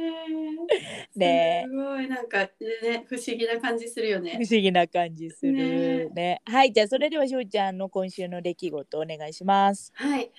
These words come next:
Speaker 2: ちょっと迷ったんだけど、
Speaker 1: うん。
Speaker 2: なんか、じゃあとりあえず、
Speaker 1: うん。
Speaker 2: あの、娘と
Speaker 1: うん。
Speaker 2: これ、一緒に寝てるスタイルなのね、うち。
Speaker 1: うん、うん。
Speaker 2: あの、川の字っていうか、ベッ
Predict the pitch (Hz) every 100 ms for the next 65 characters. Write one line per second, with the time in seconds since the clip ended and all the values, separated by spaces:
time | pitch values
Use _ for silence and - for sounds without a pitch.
0 | - - 302 247 220 269 415 415 247 233
1 | 196 190 196 196 190 175 - 254 220 147
2 | _ _ _ _ _ - 269 254 202 175
3 | _ _ _ _ - 233 220 240 226 220
4 | 220 214 - 175 - _ _ - 262 147
5 | _ _ _ _ _ _ _ _ _ _
6 | - 202 190 185 226 233 320 339 339 349
7 | 349 214 311 277 - _ - 277 240 240
8 | 226 190 - - 226 - 330 311 302 339
9 | 302 - 285 285 285 269 262 233 - 254
10 | 220 180 165 160 170 180 - 165 - _
11 | 302 311 - 226 185 135 _ _ _ _
12 | _ _ _ - 175 170 160 _ _ -
13 | 220 208 208 202 196 208 - 165 - -
14 | 240